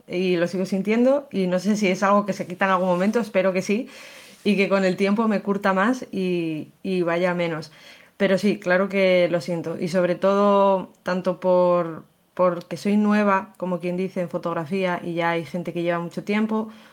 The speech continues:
como porque también soy joven. Y aunque lo sentía,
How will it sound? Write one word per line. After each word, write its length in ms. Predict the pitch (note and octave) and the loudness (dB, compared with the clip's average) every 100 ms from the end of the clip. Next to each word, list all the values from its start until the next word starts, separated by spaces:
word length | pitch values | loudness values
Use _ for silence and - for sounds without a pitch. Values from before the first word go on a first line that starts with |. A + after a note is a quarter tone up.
| - _ _ | -20 _ _
como 300 | F#3+ F3 E3+ | 0 0 2
porque 420 | F#3 F3+ F3+ E3+ | 2 2 0 -4
también 320 | E3+ E3+ F#3 | -2 0 -2
soy 140 | F3+ F3 | -2 -4
joven. 520 | - A3 G#3+ G#3+ G#3+ - - - _ _ _ - | 0 0 2 -2 -6 -18 -20 -20 _ _ _ -2
Y 480 | G3 G3 F#3 F3+ E3+ E3 D#3+ - _ _ _ _ _ _ _ _ _ _ _ | 0 2 2 0 0 -4 -8 -12 _ _ _ _ _ _ _ _ _ _ _
aunque 320 | G#3 G3+ G#3 | 0 2 2
lo 120 | F#3+ | 2
sentía, 580 | F#3 G3+ G3 B3 C#4 E4 | 2 0 2 2 0 0